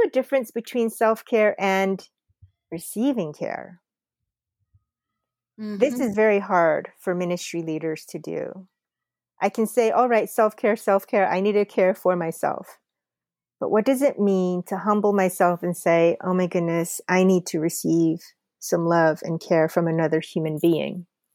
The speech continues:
Speaker 1: And so <sighs> to, to open my heart and my, and my pain to a trusted friend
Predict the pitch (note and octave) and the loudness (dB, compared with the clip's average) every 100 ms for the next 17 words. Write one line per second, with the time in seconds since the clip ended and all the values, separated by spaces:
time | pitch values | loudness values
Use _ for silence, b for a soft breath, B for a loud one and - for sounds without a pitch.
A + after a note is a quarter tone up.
0 | _ _ _ _ _ G#3+ G3 - G#3 G3 | _ _ _ _ _ -6 -4 2 4 4
1 | F#3+ G3 B B B B B B B _ | 4 2 B B B B B B B _
2 | _ - - G3 E3 - - F#3+ D#3 - | _ -14 -4 -2 -2 -4 -4 -2 -2 -6
3 | _ _ _ _ _ G#3+ A3+ - A#3+ G3+ | _ _ _ _ _ 2 2 2 0 2
4 | E3+ F3+ F#3 E3 D3+ - F3+ E3+ E3+ E3 | 0 -2 0 2 0 -4 -4 -2 -2 -2
5 | D#3 D#3+ - _ _ _ _ _ _ _ | -4 -6 -12 _ _ _ _ _ _ _
6 | _ _ _ - F#3 F#3 E3 D#3+ - - | _ _ _ -4 0 2 2 0 -2 -2
7 | A#3 F#3+ F3 D#3+ D#3 E3 - G3 E3+ E3 | 2 2 2 0 -6 -10 -2 2 4 2
8 | - E3 - F#3+ F#3 - F3 - F3 E3 | -2 -8 -2 -2 -2 -2 -4 -2 -2 0
9 | D#3 D3+ D3+ | -2 -6 -10